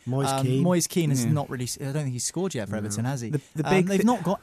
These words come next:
Speaker 2: they've got, not got,
Speaker 3: No.
Speaker 2: not got anything, firepower.
Speaker 3: The, the big, the big disappointment for them is Sigurdsson's been awful this
Speaker 2: Yeah,
Speaker 3: season
Speaker 2: he's not
Speaker 3: for
Speaker 2: been
Speaker 3: them, and he,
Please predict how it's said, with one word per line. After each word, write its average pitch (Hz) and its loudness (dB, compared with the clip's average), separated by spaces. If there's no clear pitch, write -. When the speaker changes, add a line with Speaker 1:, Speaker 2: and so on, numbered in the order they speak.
Speaker 2:
they've 175 -6
got, 208 -8
not 190 -4
got, - -18
Speaker 3:
No. 143 -2
Speaker 2:
not 92 -6
got - -6
anything, 160 0
firepower. 156 -4
Speaker 3:
The, 147 2
the 139 -4
big, 170 2
the 147 2
big 151 2
disappointment 123 2
for - -6
them 110 2
is 104 -4
Sigurdsson's 113 -2
been 101 0
awful 101 -2
this 101 -6
Speaker 2:
Yeah, 98 -8
Speaker 3:
season 98 -8
Speaker 2:
he's 110 -14
not - -10
Speaker 3:
for 101 -2
Speaker 2:
been 95 -2
Speaker 3:
them, 92 -4
and 104 0
he, 127 2